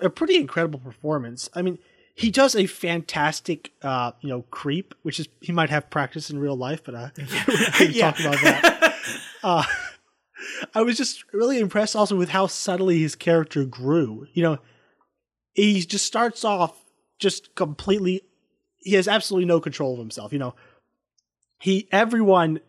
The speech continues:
Speaker 1: just kind of l-, doesn't tr-, like him to trust him just 'cause he's so cloying and, uh, almost kind of pathetic. And he, while he never really grows into a confident person, you, you can see he kind of takes to heart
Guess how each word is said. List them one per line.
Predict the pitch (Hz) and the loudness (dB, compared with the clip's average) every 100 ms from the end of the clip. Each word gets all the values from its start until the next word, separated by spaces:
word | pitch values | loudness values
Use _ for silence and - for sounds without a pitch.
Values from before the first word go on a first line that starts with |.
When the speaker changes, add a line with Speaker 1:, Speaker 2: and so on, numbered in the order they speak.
| _ | _
Speaker 1:
just | 165 170 - | -4 -4 0
kind | 175 | 2
of | 165 139 _ _ _ _ _ _ _ _ _ 156 | 2 -2 _ _ _ _ _ _ _ _ _ -4
l-, | 196 - _ _ | -4 -4 _ _
doesn't | 180 196 190 160 _ _ | 2 4 4 0 _ _
tr-, | - - | -12 0
like | 165 160 | 2 2
him | 160 | 0
to | 151 143 | -4 -2
trust | 175 160 | -4 -2
him | 156 | -6
just | 143 | -8
'cause | 160 | -8
he's | 156 - | -8 -6
so | - 175 160 143 | 0 4 4 2
cloying | - - 151 151 151 143 135 | -8 -8 -2 0 0 -2 -4
and, | 127 110 - _ _ _ _ _ | -6 -8 -14 _ _ _ _ _
uh, | 139 131 127 _ _ _ _ _ | -4 -4 -6 _ _ _ _ _
almost | 208 196 185 - _ _ | -6 0 0 -2 _ _
kind | 170 | -8
of | 151 | -6
pathetic. | 139 - 165 123 - _ - _ - | -6 -2 0 -2 -8 _ -20 _ -4
And | 208 202 | 0 2
he, | 233 254 | 0 2
while | 214 | 0
he | 202 | 2
never | 214 262 233 | 2 0 0
really | 202 190 | 4 4
grows | 156 170 170 | 6 2 2
into | 165 160 | -2 -2
a | |
confident | 147 160 165 151 135 | 0 0 0 -2 -4
person, | 196 226 175 139 - _ _ _ _ _ | 0 0 -2 -8 -10 _ _ _ _ _
you, | - 190 | -6 -4
you | 190 | -4
can | 202 196 | -8 -4
see | 277 202 | 0 0
he | |
kind | 190 185 | 2 2
of | 170 | 2
takes | - 196 - | 0 0 0
to | 185 151 | -4 -4
heart | - 190 156 - | -2 2 2 0